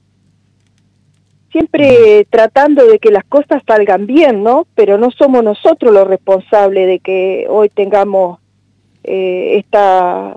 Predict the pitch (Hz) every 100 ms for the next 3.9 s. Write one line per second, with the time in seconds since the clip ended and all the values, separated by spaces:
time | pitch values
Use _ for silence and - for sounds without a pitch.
0 | - 208 226 202 202 226 233 226 208 -
1 | 214 202 214 190 190 - 185 196 262 247
2 | 226 240 269 339 _ _ _ _ _ _
3 | _ 202 190 - 202 190 185 180